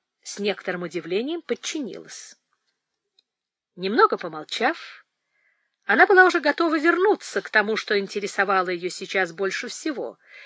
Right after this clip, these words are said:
то есть к скелету Лорентины. Однако подруга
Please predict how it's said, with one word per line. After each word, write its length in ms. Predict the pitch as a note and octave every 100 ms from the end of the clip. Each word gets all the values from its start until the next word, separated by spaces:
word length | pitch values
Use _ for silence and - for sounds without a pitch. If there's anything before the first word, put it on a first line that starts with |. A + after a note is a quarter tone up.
| - _
то 80 | A3+
есть 180 | A3+ -
к 80 |
скелету 720 | - - - A#3+ A3+ E4+ - D4
Лорентины. 840 | C#4+ C#4+ D4 - - - F3 - _ _ _ _ _
Однако 420 | F3 F3 F#3 F#3+
подруга 600 | - F#3 F#3 B3 C4 F4+